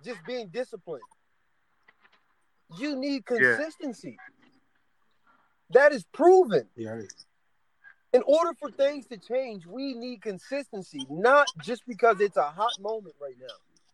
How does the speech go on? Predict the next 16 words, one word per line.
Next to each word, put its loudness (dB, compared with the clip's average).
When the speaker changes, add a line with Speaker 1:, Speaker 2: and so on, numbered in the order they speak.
Speaker 1:
That's -6
the -20
psychological -8
Speaker 2:
You -2
know 4
what 6
I 4
Speaker 1:
warfare -2
Speaker 2:
mean? -8
Speaker 1:
we're -14
dealing -6
with -10
in -16
the -10
black -4
community. -16